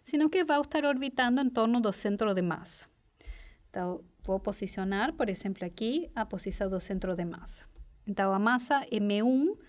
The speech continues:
va a estar a una distancia R un do centro de masa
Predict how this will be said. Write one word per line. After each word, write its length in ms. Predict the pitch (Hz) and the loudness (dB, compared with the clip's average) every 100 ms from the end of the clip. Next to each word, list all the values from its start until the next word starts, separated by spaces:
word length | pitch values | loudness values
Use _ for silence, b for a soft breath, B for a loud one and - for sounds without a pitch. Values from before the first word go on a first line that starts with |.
| B B B | B B B
va 120 | 202 196 | 0 2
a 60 | |
estar 500 | 202 - 208 208 - | 0 0 2 2 2
a 80 | 214 | 2
una 240 | 196 196 190 | 2 4 2
distancia 720 | 190 - 196 190 - 185 - | 0 -2 -2 -2 -2 -4 -4
R 340 | - 190 185 190 | -4 -4 -4 -4
un 400 | 208 240 370 - - - | -2 0 -2 0 2 2
do 160 | 220 202 | 0 -2
centro 360 | - 185 185 | -2 -4 -2
de 120 | 180 | -2
masa 400 | 190 185 190 - | -2 -2 -4 -4